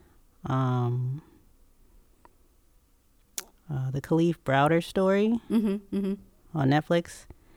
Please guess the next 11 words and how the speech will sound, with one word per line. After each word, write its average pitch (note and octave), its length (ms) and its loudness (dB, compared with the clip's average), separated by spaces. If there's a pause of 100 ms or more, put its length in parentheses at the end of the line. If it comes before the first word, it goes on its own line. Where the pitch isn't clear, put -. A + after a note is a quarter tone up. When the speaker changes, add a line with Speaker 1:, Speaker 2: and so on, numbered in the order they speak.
(200)
Speaker 2:
Yeah. E3 240 -2
Speaker 1:
And C#3 520 4
the B2+ 100 0
Weinstein C3 1200 2
Company B2+ 640 -2 (1300)
was C#3+ 160 4
involved C#3+ 300 8
with C3 160 2
producing D#3+ 460 4
it G3 200 6
or, C3 340 0